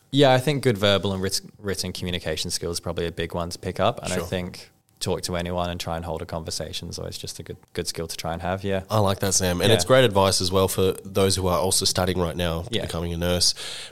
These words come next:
Speaker 2: whether it be, um, for registered or enrolled,
Speaker 1: Yeah.
Speaker 2: just to get that exposure. Because it's
Speaker 1: Yeah.
Speaker 2: always sometimes about exposure in any kind of industry.
Speaker 1: Yeah, absolutely.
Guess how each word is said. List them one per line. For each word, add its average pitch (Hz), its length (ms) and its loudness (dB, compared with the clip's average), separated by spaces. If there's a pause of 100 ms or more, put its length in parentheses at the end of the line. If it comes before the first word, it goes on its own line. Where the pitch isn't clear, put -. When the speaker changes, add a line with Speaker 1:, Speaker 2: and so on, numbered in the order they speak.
Speaker 2:
whether 85 260 4
it 73 100 -2
be, 80 360 0 (420)
um, 73 320 -2
for - 120 -6
registered 78 440 0
or 90 200 4
enrolled, 78 600 -2
Speaker 1:
Yeah. 110 260 -2
Speaker 2:
just - 200 0
to 92 60 0
get 85 280 -2
that 82 160 0
exposure. 78 480 0 (320)
Because - 240 -2
it's 98 100 2
Speaker 1:
Yeah. 151 80 8
Speaker 2:
always 143 220 8
sometimes 98 340 2
about 87 200 2
exposure 92 500 2
in 92 60 0
any 104 180 2
kind 98 180 0
of 85 80 -2
industry. 85 380 0
Speaker 1:
Yeah, 101 180 6
absolutely. 90 440 -4